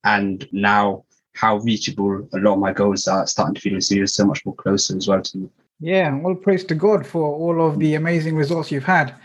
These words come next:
Speaker 2: One of my mottos, and I kept saying, drumming this into you guys in the academy, was, "Look, just do your best and God will do the rest." And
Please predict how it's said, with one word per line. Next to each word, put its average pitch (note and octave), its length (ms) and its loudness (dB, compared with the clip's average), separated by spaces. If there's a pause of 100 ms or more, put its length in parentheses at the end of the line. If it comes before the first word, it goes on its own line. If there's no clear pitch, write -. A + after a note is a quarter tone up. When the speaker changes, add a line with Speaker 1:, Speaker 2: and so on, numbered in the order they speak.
(260)
Speaker 2:
One G3+ 140 2
of G#3+ 60 0
my F#3 140 4
mottos, F3 420 2
and D3 100 0
I C#3+ 60 2
kept - 280 0
saying, G3+ 260 2
drumming F#3 320 4
this E3+ 160 -2
into A3+ 200 4
you D3 120 0
guys C#3 200 0
in C#3+ 60 0
the C#3 80 0
academy, D#3 400 2
was, C3 160 0
"Look, D3 180 0
just - 200 -6
do A#3 80 0
your A#3+ 160 4
best E3+ 340 -2
and D#3+ 100 0
God F#3 140 2
will E3+ 140 -2
do D#3+ 120 0
the D3 80 0
rest." D3 280 -2 (320)
And E3 220 -2